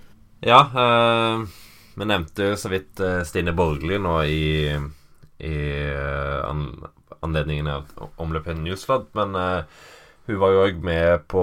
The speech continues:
et landslag som kjørte Setmana Ciclista Valenciana her i forrige uke, et, eh, spansk to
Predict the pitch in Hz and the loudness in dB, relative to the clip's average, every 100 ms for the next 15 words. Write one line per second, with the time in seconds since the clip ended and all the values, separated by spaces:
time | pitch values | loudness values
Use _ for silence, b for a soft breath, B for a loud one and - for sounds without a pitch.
0 | 87 85 82 80 78 - 85 82 82 76 | 6 4 4 0 0 -2 -4 -4 -6 -6
1 | 73 82 78 82 82 78 78 82 80 - | -6 -4 -4 -4 -4 -2 -2 -2 -4 -8
2 | 78 80 - 80 80 78 76 82 76 78 | -10 -10 -6 -4 -2 -4 -4 -4 0 0
3 | 87 98 80 76 73 67 - 76 90 78 | -2 -4 -2 -2 -4 -8 -10 -10 -4 -2
4 | 73 67 80 - 117 151 113 92 - - | -2 -4 -8 -2 -2 0 -4 -10 -10 -8
5 | 80 - 82 78 76 - 85 78 - 87 | -8 -6 -4 -4 -6 -8 -6 -6 -8 -8
6 | 76 | -8